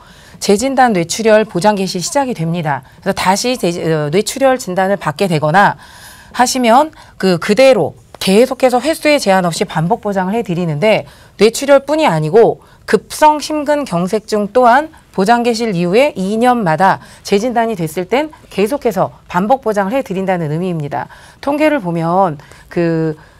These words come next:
뇌출혈과 급성 심근경색 환자 중에 십오 프로 이상은 오 년 이내에 재발할 확률이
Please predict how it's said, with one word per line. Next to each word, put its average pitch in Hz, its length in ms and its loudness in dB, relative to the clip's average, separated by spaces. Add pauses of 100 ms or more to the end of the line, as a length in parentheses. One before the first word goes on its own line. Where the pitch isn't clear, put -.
(160)
뇌출혈과 196 880 2
급성 269 380 -4
심근경색 208 680 -4
환자 254 260 0
중에 170 420 -4
십오 302 280 -4
프로 269 260 -2
이상은 165 480 -4 (200)
오 170 220 -2
년 277 300 0
이내에 170 380 -2
재발할 196 440 2
확률이 233 440 -4